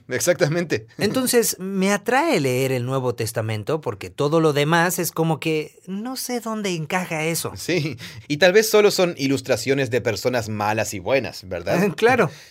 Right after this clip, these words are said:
Speaker 1: ¿Y qué más se hace con eso?
Speaker 2: Entonces, estoy leyendo las epístolas y
Speaker 1: Ujú.
Speaker 2: me atraen ciertos versículos.
Speaker 1: Mm.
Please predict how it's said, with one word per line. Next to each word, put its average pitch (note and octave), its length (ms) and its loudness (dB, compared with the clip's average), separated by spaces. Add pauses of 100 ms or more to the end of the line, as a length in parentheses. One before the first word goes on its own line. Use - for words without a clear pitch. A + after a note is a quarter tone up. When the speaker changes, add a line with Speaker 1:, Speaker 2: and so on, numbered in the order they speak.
(140)
Speaker 1:
¿Y C#3 360 -2
qué A3+ 120 2
más A3 160 0
se A3+ 120 6
hace G#3+ 160 2
con G3+ 140 0
eso? F#3+ 420 -2
Speaker 2:
Entonces, D#3+ 600 0 (200)
estoy D3 320 2
leyendo F#3 400 2
las D#3+ 160 2
epístolas G3+ 720 4
y D#3 80 0
Speaker 1:
Ujú. D#3 80 0
Speaker 2:
me D#3 120 0
atraen A3+ 400 -2
ciertos F3 400 2
versículos. A#2 680 -4
Speaker 1:
Mm. F#2 140 -6